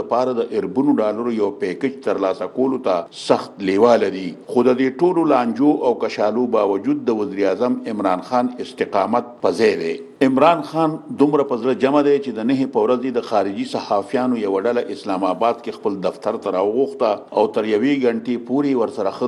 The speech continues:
د زړه د خلاصه ګپ شپ ولګولو. جیفري لیکي چې هم په دغه ملاقات کې عمران خان خارجي صحافیانو ته د څه قسمه فکرمندۍ یا پریشانۍ تاثر ورنکو او د خپلو خبرو اترو او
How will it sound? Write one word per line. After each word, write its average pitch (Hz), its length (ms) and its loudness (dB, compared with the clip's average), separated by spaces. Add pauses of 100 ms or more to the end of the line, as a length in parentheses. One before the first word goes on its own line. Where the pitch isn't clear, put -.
د 101 120 0
زړه 117 200 0
د - 120 -2
خلاصه 123 400 0
ګپ - 220 -2
شپ - 240 -6
ولګولو. 92 500 0 (440)
جیفري 151 440 4
لیکي 143 240 0
چې 139 240 0
هم 113 160 -2
په 110 160 0
دغه 143 220 2
ملاقات 113 500 0
کې 104 220 -6
عمران 98 340 0
خان 123 300 -2
خارجي 104 420 -2
صحافیانو 123 680 -2
ته 107 120 0
د 107 140 -2
څه 104 60 -6 (120)
قسمه 135 320 -2
فکرمندۍ 101 960 -2
یا 139 140 6 (100)
پریشانۍ 113 640 -2
تاثر 104 460 0
ورنکو 104 480 0 (260)
او - 20 6 (120)
د 110 100 -2
خپلو 147 320 2
خبرو 131 320 4
اترو 143 320 2
او 117 240 0